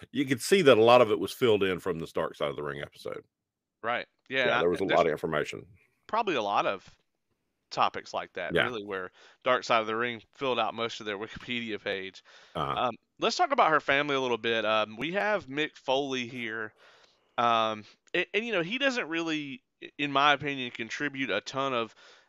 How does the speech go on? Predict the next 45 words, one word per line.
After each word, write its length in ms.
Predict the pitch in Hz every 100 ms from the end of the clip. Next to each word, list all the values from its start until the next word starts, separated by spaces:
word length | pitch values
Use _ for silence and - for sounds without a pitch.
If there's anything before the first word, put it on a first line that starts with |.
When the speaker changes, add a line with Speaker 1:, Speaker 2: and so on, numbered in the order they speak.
| _
Speaker 2:
additional 460 | 123 131 143 139 107
information 720 | 127 117 101 113 135 175 175
to 140 | -
this 200 | 180 180
episode, 600 | 185 180 175 180 170 165
but 140 | 127 107
the 120 | 117
thing 240 | - 185
about 300 | 190 147 110
Mick 480 | 113 123 127 117 -
is 120 | 104
anytime 460 | 101 135 143 127 120
you 100 | 113
have 240 | 117 117
him 220 | 117 117
on 100 | 110
Dark 240 | 107 104 87
Side 220 | 117 104
of 60 | 98
the 100 | 98
Ring, 380 | 113 117 104 104 - - -
it 120 | 143 -
always 520 | 131 147 160 151 143 127 _ -
brings 640 | 135 139 131 117 113 - _ _ _
that, 280 | 117 117 113 -
uh, 340 | 113 107 104 113
h-, 100 | 139
you 140 | 139 123
know, 80 | 104
his 320 | 135 143 -
credit 540 | - 143 139 135 131
and 140 | 110 110
kinda 280 | 123 120 113
his 520 | 123 123 117 113 - _ _
notoriety 840 | 123 131 123 117 120 120 113 107 104
to 140 | -
the 200 | 117 113
episode 500 | 110 113 - 110 104
because 400 | 98 104 110 104
Speaker 1:
Mm-hmm. 480 | 90 82 71 - -
Speaker 2:
Mick 140 | 165 151
Foley 400 | 156 151 147 127
is 80 | -
somebody 500 | 135 123 117 113 107
that, 540 | 107 101 101 101 -